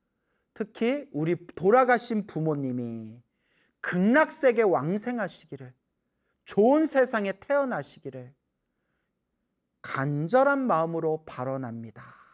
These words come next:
이렇게 연불공덕을 짓는 마음이 있습니다.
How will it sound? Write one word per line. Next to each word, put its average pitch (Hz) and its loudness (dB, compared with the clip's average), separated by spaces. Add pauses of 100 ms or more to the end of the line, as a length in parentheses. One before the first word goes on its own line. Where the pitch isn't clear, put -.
(480)
이렇게 131 -8 (280)
연불공덕을 202 0
짓는 147 -8
마음이 120 -10
있습니다. - -16